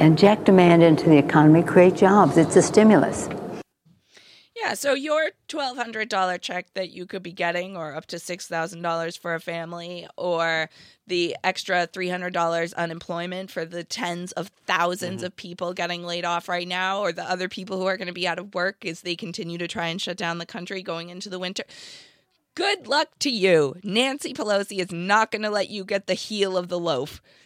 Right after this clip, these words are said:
Speaker 2: because that would just not be good for America if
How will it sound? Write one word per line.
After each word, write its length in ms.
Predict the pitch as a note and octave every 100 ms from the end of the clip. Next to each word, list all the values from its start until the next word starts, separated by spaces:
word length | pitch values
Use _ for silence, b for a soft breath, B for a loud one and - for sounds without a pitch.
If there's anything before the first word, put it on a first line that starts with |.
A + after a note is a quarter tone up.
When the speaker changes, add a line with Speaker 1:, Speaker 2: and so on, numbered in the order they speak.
| _
Speaker 2:
because 480 | - F3+ F#3+ E3+ D#3 - _
that 260 | A3 A3+ G3+
would 160 | A3
just 340 | - G3 F#3+ - _ _ _ _ _
not 480 | F3 F3+ F#3 G3+ G3+
be 140 | F#3+
good 280 | F3+ F3 F3
for 140 | F3+ E3+
America 600 | E3 E3 D#3+ D#3 D3+ D3
if 280 | - D#3+ D#3